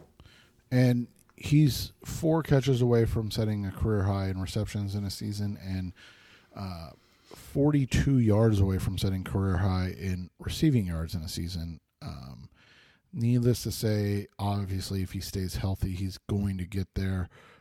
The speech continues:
Uh, he had a ten catch, one hundred and sixty-six yard and one touchdown game against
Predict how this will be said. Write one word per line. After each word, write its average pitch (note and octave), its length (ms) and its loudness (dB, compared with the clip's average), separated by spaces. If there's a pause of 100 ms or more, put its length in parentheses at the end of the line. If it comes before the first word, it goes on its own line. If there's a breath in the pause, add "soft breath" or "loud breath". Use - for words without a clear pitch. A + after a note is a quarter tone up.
Uh, F2 120 -6
he G2+ 220 0
had G#2 200 2
a G2 60 -2
ten G#2+ 320 0
catch, G2 340 0
one G2 160 -2
hundred G2+ 360 0
and F#2+ 220 -8
sixty-six - 680 -8
yard F#2+ 320 -2
and F2 180 -4
one F#2+ 260 -6
touchdown F#2 720 -2
game F2+ 360 -6
against F2 560 -8